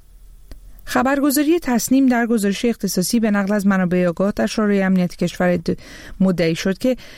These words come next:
اجرای حکم اعدام پخشان عزیزی به تعویق افتاده است.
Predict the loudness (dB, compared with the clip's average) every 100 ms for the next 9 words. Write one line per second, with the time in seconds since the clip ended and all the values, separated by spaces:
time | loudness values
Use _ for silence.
0 | -8 -2 0 2 0 0 0 0 0 0
1 | 0 0 0 2 2 2 0 0 -4 -2
2 | 0 0 0 -2 -2 0 0 0 0 -2
3 | 0 -2 -4 -4 -4 -2 -4 -6